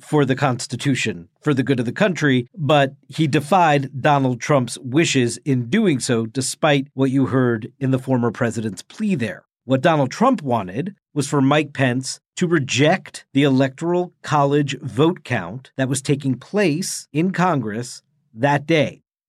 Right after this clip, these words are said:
that determined that Joe Biden had won the twenty twenty presidential election.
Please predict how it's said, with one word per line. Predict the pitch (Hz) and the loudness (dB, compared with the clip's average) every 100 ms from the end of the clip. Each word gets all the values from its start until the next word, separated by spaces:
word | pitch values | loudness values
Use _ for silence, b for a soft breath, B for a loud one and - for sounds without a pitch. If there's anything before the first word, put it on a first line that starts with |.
| - | -2
that | 147 143 143 _ | 2 2 0 _
determined | 156 143 233 214 170 214 - _ - | -6 0 2 4 2 0 -4 _ -2
that | 156 139 | 0 2
Joe | 156 151 | 2 2
Biden | 139 131 123 131 131 _ - | 2 2 2 -2 -6 _ -4
had | 143 120 | -2 0
won | 123 120 123 | 0 2 0
the | 139 | -4
twenty | - 117 113 | -4 -4 -4
twenty | 123 113 | -6 -6
presidential | 98 113 113 117 123 | -6 -6 -4 -6 -4
election. | 120 147 147 | -2 -2 -2